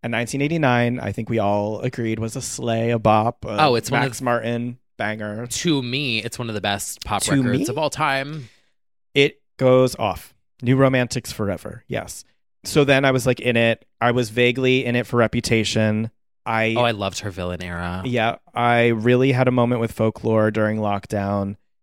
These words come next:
Speaker 1: It really hit at the right time of
Speaker 2: The lakes.
Speaker 1: the lakes, the quarantine
Speaker 2: I
Speaker 1: of
Speaker 2: said
Speaker 1: it
Speaker 2: that
Speaker 1: all.
Speaker 2: this weekend. I said, "Take me to the lakes."
Speaker 1: Mm.
Speaker 2: <laughs> Actually, look at, did you look how clear this water was?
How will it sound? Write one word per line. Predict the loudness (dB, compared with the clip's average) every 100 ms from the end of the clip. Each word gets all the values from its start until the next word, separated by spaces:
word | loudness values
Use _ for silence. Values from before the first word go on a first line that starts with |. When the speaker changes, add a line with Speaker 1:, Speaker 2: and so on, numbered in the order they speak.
| _
Speaker 1:
It | -10 -6
really | -2 0 0
hit | 0 0
at |
the | 0
right | 0 0
time | -2 -2 -2 -4 -6 -8
of | -8 -10 -10 -8
Speaker 2:
The | -4
lakes. | 0 0 -2 -4 -4 -4
Speaker 1:
the | -4
lakes, | -2 -2 -4 -8
the | -10
quarantine | -2 0 0 -2 -4 -4 -2 -2 -2
Speaker 2:
I | 0
Speaker 1:
of | 2
Speaker 2:
said | 4
Speaker 1:
it |
Speaker 2:
that | 4
Speaker 1:
all. | 2
Speaker 2:
this | 0
weekend. | -4 -2 -4
I |
said, | -4 -4
"Take | -4 -6
me | -4
to | 0
the | 4 4
lakes." | 4 0 -6 -6
Speaker 1:
Mm. | -4 -4 -6 -10 -8 -6 -6 _ -20 -14 -10 -8 -10 _
Speaker 2:
<laughs> | -4
Actually, | -4 -4 -8
look | -6
at, | -8 -12
did | -14 -12
you | -12
look | -14 -14
how | -16
clear | -16 -14 -12
this | -12 -10
water | -8 -8
was? | -8 -8 -8 -12